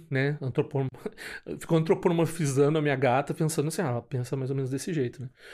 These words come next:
Aí, de vez em quando, né, o humano, claro, de vez em quando ele vê T V, lava louça, muito raramente, de vez em quan-, e todo dia ele senta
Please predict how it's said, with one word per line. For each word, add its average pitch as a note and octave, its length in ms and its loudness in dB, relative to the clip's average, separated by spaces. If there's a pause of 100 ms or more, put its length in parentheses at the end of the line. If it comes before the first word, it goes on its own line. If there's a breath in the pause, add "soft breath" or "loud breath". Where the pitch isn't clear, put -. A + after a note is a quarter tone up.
(200 loud breath)
Aí, D#3 120 0
de G#3+ 100 -2
vez A3 120 0
em B3+ 80 0
quando, A3 360 4
né, E3 120 -2
o D#3+ 60 2
humano, C3 220 0
claro, F3 320 2
de - 80 -18
vez C#3+ 120 -2
em C3+ 40 -4
quando D3 240 0
ele C3 420 0
vê C3 140 2
T D#3 100 0
V, D#3 560 4
lava B2 220 0
louça, C3+ 460 2
muito A#2 220 -6
raramente, B2+ 640 -2 (480 loud breath)
de D#3 140 0
vez D#3 120 2
em E3 60 2
quan-, E3 140 -2
e G#3 180 2
todo G3 320 2
dia C#3+ 300 2
ele E3+ 140 2
senta D#3+ 600 0